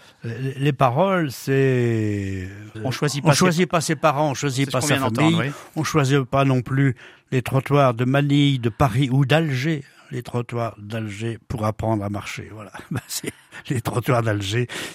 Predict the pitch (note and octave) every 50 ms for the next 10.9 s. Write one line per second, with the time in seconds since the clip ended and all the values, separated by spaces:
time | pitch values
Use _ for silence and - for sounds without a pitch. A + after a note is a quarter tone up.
0 | - - D3 C3 C3+ B2+ B2+ A2+ A2 - - - - - C#3 - - - _ _
1 | - - B2+ A#2+ A2+ G#2+ G#2 G#2+ - - - C3+ C#3 C#3 - - - - - -
2 | - _ - G#2+ G2+ - - A#2 - - B2 A#2 G#2+ G#2 G#2+ B2 C3+ B2+ - -
3 | - - - A2+ G2 F#2+ G2+ G#2 G#2 F#2+ F#2 F2+ G#2 A#2+ A#2+ G#2+ F#2+ F2+ F2+ -
4 | - - G#2 G2+ G#2 F#2+ F#2+ G#2+ G#2+ A2+ B2 A2+ - - - C3 B2+ A2 F#2+ F2
5 | E2+ - - _ _ _ _ _ _ _ _ _ - - B2+ A#2+ A2 A2 G#2+ G2
6 | - - - - D#3 D3+ C3 A#2 - B2 - _ A#2 B2+ C#3 C#3+ C#3+ C3+ B2+ A2
7 | A2 G#2+ G2 G2 A2+ G2+ - A#2+ G#2+ - A2 G2+ - - B2 A2+ G#2+ F#2+ F2+ F#2
8 | G2 G2+ F#2+ F#2 F2 E2+ F2+ F#2 F#2 F#2 F2 E2 A2+ A2 G#2 G2 F#2 F#2 F#2 F2+
9 | F2+ F2+ F2+ F2+ F2 - _ _ _ G2 G2 F#2+ G2 F#2+ F#2 F#2+ G2 F2+ G2+ G2+
10 | F#2+ - - A#2+ A2 G2+ - - F#2 F2+ F#2+ F2+ E2+ E2+ D#2+ D#2 -